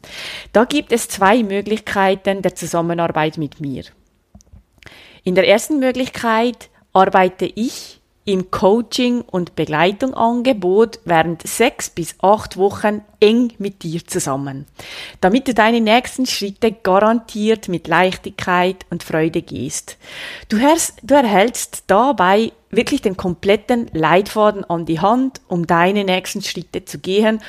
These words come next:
und deine Ziele konsequent zu erreichen. Du erhältst sechsmal ein sechzigminütiges Online-Coaching mit mir,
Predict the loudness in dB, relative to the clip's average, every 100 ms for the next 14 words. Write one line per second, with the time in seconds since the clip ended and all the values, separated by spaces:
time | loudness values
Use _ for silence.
0 | -14 -8 -4 2 4 4 0 -4 -6 -8
1 | -6 -4 2 2 2 -2 -2 -2 -2 -6
2 | -4 -4 -4 -4 -2 -2 -4 -6 -10 -12
3 | -16 -18 -18 -10 2 4 6 6 4 2
4 | -8 -12 0 2 2 -2 -2 2 4 4
5 | 2 -2 -2 -2 -4 -2 -2 -2 -6 -6
6 | -6 -6 -8 -6 -6 -4 0 0 2 -2
7 | 0 0 0 -2 -4 -2 -4 -2 0 0